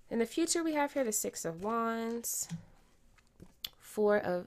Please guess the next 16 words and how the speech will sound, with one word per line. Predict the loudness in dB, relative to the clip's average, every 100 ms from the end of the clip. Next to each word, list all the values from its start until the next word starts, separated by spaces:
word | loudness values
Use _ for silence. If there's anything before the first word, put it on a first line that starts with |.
| -8
uh, | -4 0 0 -2 0
oh, | 2 2 0 -8 -8
the | -2
Emperor, | 0 0 0 0 0
so | -2 -2
Aries | 2 2 0
energy, | -2 -2 -2 -4 -4 -8 -16 -20 -20
Four | -6 2 2
of | 4
Swords, | 2 4 4 4 2 0
Two | 2 4 4
of | 4 2
Cups. | 0 -2 0 -2 -4 -6 -14 -16 -10
Wowzers. | 0 2 2 0 -2 -2 -2 -2 -2 0 0 0 0 -2 -4 -2
Okay. | -2 -2 0 2 4 4 2 -4 -12 -18 -4
Wowzers. | 0 0 0 -4 -4 -4 -4 -6